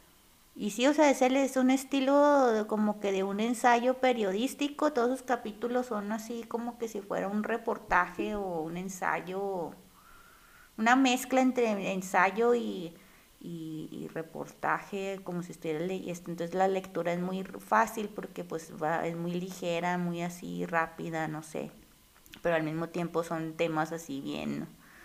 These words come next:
profundos, ¿no? Así que la gracia, que la, que el libre albedrío,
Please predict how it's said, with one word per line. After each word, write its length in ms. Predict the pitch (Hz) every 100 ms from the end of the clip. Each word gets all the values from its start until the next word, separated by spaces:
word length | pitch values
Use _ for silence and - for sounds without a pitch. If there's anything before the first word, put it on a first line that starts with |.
| - - -
profundos, 680 | 175 175 190 160 165 175
¿no? 140 | 165 170
Así 200 | 190 175
que 180 | - 165
la 200 | 170 147
gracia, 580 | 143 135 - 160 156
que 100 | -
la, 260 | - - - - - -
que 100 | 156
el 80 | 151
libre 260 | 151 -
albedrío, 960 | 160 160 160 147 131 143 143 151 156 160